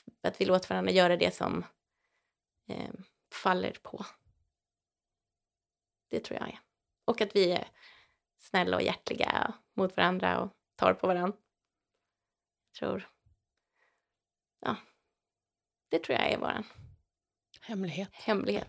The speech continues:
Speaker 2: Ja.
Speaker 1: Som inte är någon hemlighet kanske. Men bara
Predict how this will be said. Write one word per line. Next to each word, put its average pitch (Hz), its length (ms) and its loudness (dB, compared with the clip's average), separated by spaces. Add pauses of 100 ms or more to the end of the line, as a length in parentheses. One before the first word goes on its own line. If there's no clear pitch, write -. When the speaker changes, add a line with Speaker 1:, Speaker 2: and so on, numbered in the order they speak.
Speaker 2:
Ja. 233 120 2
Speaker 1:
Som 233 140 6
inte 190 180 4
är - 60 2
någon 214 140 0
hemlighet 196 420 -4
kanske. - 360 -16
Men - 1400 -10
bara 208 160 0